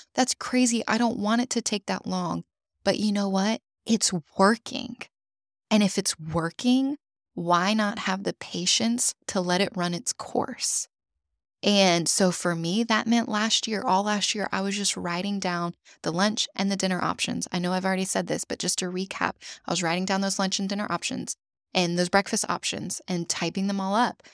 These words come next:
This year, I'm just making sure I know where all those recipes are, and I'm putting that in the Word document. Next year, I will print them all out and create a binder with it.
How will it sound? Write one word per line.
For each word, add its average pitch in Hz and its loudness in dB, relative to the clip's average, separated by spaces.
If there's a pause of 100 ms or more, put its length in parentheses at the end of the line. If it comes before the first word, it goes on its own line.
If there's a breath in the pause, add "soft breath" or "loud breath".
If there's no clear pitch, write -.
(160 loud breath)
This - 4
year, 190 0
I'm 180 0
just 190 -2
making 202 -2
sure 214 0
I 208 0
know 170 0
where 185 0
all 190 2
those 190 0
recipes 185 -2
are, 202 2
and 170 -4
I'm 165 -6
putting 185 -2
that 180 -4
in 175 -4
the 175 -2
Word 175 -2
document. - -4 (360)
Next - 0
year, 220 2
I 185 4
will 185 2
print 190 -2
them 196 2
all 185 0
out 180 -2
and 175 -6
create 170 -2
a 180 -2
binder 170 -2
with 160 -8
it. - 0